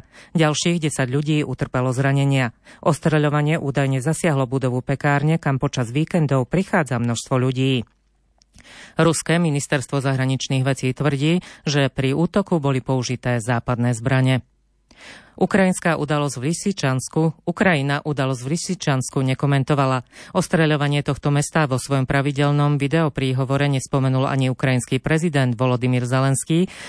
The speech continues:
ktorý miesto toho hovoril o ruských útokoch na veľkomesto Krivý Rih a jeho infraštruktúru. Tie viedli k rozsiahlym výpadkom dodávok elektriny, ktoré sa dotkli tisícok tamojších obyvateľov.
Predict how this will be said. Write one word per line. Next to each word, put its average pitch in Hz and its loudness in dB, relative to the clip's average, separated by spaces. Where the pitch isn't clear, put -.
ktorý 226 4
miesto 147 -2
toho 139 2
hovoril 131 -2
o 127 -2
ruských 131 -2
útokoch 156 0
na 131 0
veľkomesto 139 -2
Krivý 123 -2
Rih 170 0
a 139 2
jeho 127 2
infraštruktúru. 131 0
Tie 196 2
viedli 147 0
k 143 -2
rozsiahlym 135 0
výpadkom 127 -2
dodávok 135 0
elektriny, 143 0
ktoré 139 -2
sa 131 0
dotkli 123 -2
tisícok - -2
tamojších 120 0
obyvateľov. 127 0